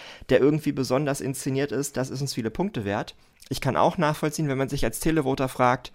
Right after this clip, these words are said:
"Was ist denn das? Das ist doch keine Inszenierung." Also tatsächlich, die Schweiz hatte halt eine Idee, äh, mit dem Licht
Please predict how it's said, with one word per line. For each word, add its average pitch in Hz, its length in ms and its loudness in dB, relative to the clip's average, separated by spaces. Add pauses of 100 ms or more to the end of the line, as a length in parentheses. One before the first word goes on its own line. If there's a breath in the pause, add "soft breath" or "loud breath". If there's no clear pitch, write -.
(540 soft breath)
"Was 110 200 0
ist 170 160 0
denn 165 100 4
das? 101 200 2
Das 110 100 -4
ist - 80 -4
doch - 80 -4
keine 131 260 0
Inszenierung." 120 720 -2 (300 loud breath)
Also 123 240 6
tatsächlich, 160 440 2
die 131 120 -4
Schweiz 139 480 0
hatte 143 260 -4
halt 120 220 -4
eine 123 320 2
Idee, 113 480 0 (840 soft breath)
äh, 113 380 8
mit 117 220 -2
dem 110 100 0
Licht 117 460 0